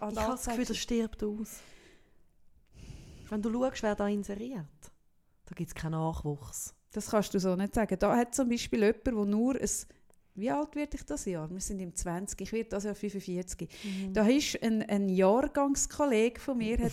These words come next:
Speaker 1: da eine
Speaker 2: <laughs>
Speaker 1: Anzeige
Speaker 2: Eben.
Speaker 1: geschaltet, wo der Titel ist Betrug.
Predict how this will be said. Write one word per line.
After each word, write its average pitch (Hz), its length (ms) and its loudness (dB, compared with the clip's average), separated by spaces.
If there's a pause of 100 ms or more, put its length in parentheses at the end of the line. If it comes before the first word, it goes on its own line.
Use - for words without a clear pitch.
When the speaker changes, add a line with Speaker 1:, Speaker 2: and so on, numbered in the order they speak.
Speaker 1:
da 202 100 8
eine 202 240 8
Speaker 2:
<laughs> - 20 4
Speaker 1:
Anzeige 247 400 4 (120)
Speaker 2:
Eben. 220 160 6
Speaker 1:
geschaltet, 156 400 -2 (1160)
wo 233 220 8
der 247 180 4
Titel 262 420 8
ist - 260 6
Betrug. 208 540 8